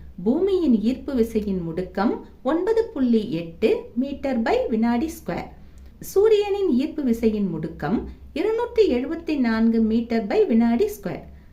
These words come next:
அதாவது சூரியனின் ஈர்ப்பு விசை பூமியின் ஈர்ப்பு விசையை விட இருபத்தி எட்டு மடங்கு அதிகம். எனவேதான் பூமியில் அறுபது கிலோகிராம் எடையுள்ள மனிதன் சூரியனில் ஆயிரத்தி அறுநூத்தி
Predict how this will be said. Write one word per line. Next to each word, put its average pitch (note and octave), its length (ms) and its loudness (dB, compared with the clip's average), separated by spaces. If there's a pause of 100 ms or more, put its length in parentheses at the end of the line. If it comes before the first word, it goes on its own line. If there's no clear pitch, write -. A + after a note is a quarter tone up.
(200)
அதாவது F3+ 480 0 (180)
சூரியனின் F#4+ 680 4
ஈர்ப்பு A#3 320 -2
விசை E3+ 340 -4 (380)
பூமியின் D4 580 0 (100)
ஈர்ப்பு A#3+ 420 -2
விசையை B3 480 -2
விட B3+ 180 0 (100)
இருபத்தி G4 560 2
எட்டு B3+ 280 2
மடங்கு A#3 480 4
அதிகம். F3+ 480 -2 (400)
எனவேதான் B3 720 2
பூமியில் D4+ 600 0
அறுபது F4+ 400 2
கிலோகிராம் D4 560 -2
எடையுள்ள A3+ 480 4
மனிதன் A3 480 2 (300)
சூரியனில் F4+ 800 2
ஆயிரத்தி F#4+ 540 2
அறுநூத்தி B3+ 520 0